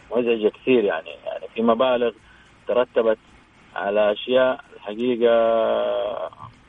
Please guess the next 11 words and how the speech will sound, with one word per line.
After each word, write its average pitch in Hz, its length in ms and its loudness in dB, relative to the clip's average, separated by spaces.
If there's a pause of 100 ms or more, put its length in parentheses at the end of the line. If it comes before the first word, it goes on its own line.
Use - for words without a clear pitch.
(600)
في 110 100 0
غير 127 220 2
محلها، 104 680 -4
أنا 104 120 -6
في 110 140 -2
رأيي 110 200 2
الشخصي، - 420 -4 (160)
وهذا 127 500 2
ما 120 260 -4
سبب 123 380 -2
مشكلات 117 520 0